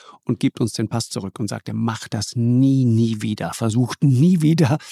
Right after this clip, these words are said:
mit Geld in einem Pass nach Moldawien einzureisen.“ Das war sensationell. Ich dachte, wir kriegen Ärger, weil wir in Transnistrien waren. Das war's aber nicht. Es war nur die Tatsache,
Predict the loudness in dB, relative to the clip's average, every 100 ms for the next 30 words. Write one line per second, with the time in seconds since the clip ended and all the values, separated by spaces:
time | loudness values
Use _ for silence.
0 | -4 0 0 2 0 0 0 0 2 0
1 | 0 -2 -6 -6 -8 -16 -6 -4 -2 -2
2 | 0 -2 -2 -2 0 0 0 -4 -4 -6
3 | -10 -8 -8 -4 -4 -6 -8 -12 -12 -14
4 | -14 -8 -6 -4 -4 -4 -4 -4 -4 -4
5 | -2 -6 -8 -10 -6 -6 -6 -6 -6 -6
6 | -6 -4 -4 -2 -4 -4 -8 -2 -4 -4
7 | -8 -6 -8 -10 -8 -4 -4 -6 -12 -12
8 | -14 -12 -10 -6 -2 0 0 -2 -6 -6
9 | -6 -4 -4